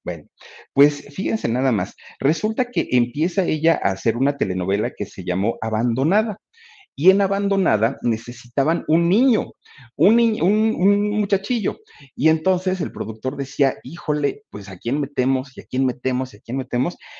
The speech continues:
Y María dijo: "Ah, pues yo tengo a mi niño, al chiquito, se llama Omar, y es muy bueno, actúa re bien y es muy simpático. A ver, tráelo, María", le dijeron.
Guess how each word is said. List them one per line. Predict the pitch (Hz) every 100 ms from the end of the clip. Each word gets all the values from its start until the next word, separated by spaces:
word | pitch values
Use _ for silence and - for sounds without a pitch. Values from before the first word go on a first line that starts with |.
| -
Y | - 226
María | 247 254 202 202 214
dijo: | 160 196 - 208 214 427 _ -
"Ah, | 370 403 392 370
pues | - 127
yo | 127 123
tengo | 170 165
a |
mi | 123
niño, | 98 127 151 127 110 98
al | 90 92
chiquito, | 98 104 143 139 113
se | -
llama | 92 123 160 156 -
Omar, | 95 92 120 139 143 - - -
y | 170
es | 208 180
muy | 196 208
bueno, | 156 147 208 226 202 147 113
actúa | 98 - 139 180
re | 180 135
bien | 104 110 135 175 185
y | 135
es | 120
muy | 147 156
simpático. | - 107 - 107 147 151 - - - -
A | 117
ver, | 175 -
tráelo, | 160 190 240 233
María", | 151 120 147
le | 139 101
dijeron. | 98 139 135